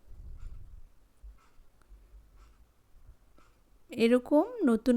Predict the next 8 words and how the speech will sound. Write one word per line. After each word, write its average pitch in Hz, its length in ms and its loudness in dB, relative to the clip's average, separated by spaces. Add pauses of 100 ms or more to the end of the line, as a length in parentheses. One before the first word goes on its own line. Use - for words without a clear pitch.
নতুন 254 240 2 (120)
ভিডিও 247 340 4
পেতে 262 280 2 (260)
চ্যানেলটি 214 480 2 (140)
অবশ্যই 247 500 2 (180)
সাবস্ক্রাইব 214 480 0 (100)
করে 233 260 2 (100)
রাখবেন। 240 580 -2